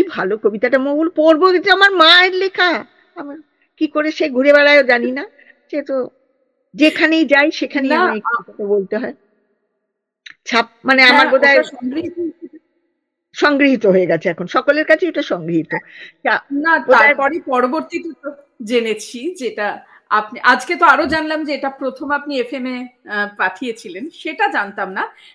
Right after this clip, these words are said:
Speaker 1: এই
Speaker 2: কিন্তু
Speaker 1: যে আমার
Speaker 2: পরবর্তীতে জেনেছি।
Speaker 1: ভাইপো বলছে না যে, "কতদিন শুনিনি এই নাটক, এই কবিতাটা একটু পড়, তুমি বলো।" হ্যাঁ,
Speaker 2: হ্যাঁ,
Speaker 1: তো এই কো-,
Speaker 2: এই
Speaker 1: সব জায়গায়
Speaker 2: কবিতাটা
Speaker 1: বলতে হয়।
Speaker 2: পড়ে আমার মনে হয়েছিল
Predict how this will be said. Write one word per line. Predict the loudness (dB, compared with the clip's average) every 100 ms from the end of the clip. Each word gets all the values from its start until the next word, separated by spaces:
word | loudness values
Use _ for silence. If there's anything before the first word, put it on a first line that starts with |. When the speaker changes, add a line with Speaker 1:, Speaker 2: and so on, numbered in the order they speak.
| -4
Speaker 1:
এই |
Speaker 2:
কিন্তু | 0
Speaker 1:
যে | 2
আমার | 4 4
Speaker 2:
পরবর্তীতে | 2 -4 -6 -6
জেনেছি। | -6 -6 -2
Speaker 1:
ভাইপো | 0 2 2 4
বলছে | 6 4 2 2
না | 2 2
যে, | -2 -2
"কতদিন | -2 -2 -8 -8
শুনিনি | -8 -10 -8 -8
এই | -10
নাটক, | -6 -6 -8 -10 -6
এই | -4
কবিতাটা | -2 -2 -2 0 0
একটু | -2 -4
পড়, | -2 -4
তুমি | -4 -6 -2
বলো।" | 0 0 -2 -10 _ -20 -20 -20 _ -6
হ্যাঁ, | -6 -6 -12 _ _ -12
Speaker 2:
হ্যাঁ, | -10 4
Speaker 1:
তো | 6
এই | 6
কো-, | 2 -10 -2
Speaker 2:
এই |
Speaker 1:
সব | 2 2 2
জায়গায় | 4 4
Speaker 2:
কবিতাটা | 4
Speaker 1:
বলতে | 2 4
হয়। | 4
Speaker 2:
পড়ে | 4 2
আমার | 2 0
মনে | -2 -4 -6
হয়েছিল | -8 -6